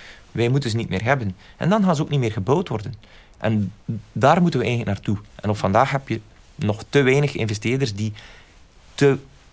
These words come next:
veel kijken naar het groene gebouw en nog te veel naar het rendement.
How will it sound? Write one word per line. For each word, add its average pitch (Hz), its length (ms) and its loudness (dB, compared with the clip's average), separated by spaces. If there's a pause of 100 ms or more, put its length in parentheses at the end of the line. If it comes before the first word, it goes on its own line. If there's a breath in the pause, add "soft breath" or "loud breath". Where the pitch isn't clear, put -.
(160)
veel 123 280 2
kijken 123 520 0
naar 107 400 -2 (320 loud breath)
het - 180 -4
groene 156 260 2
gebouw 156 320 2
en 110 140 0
nog 110 160 -2
te 127 80 0
veel 120 160 2
naar 113 100 2
het 107 140 -2
rendement. 92 540 -2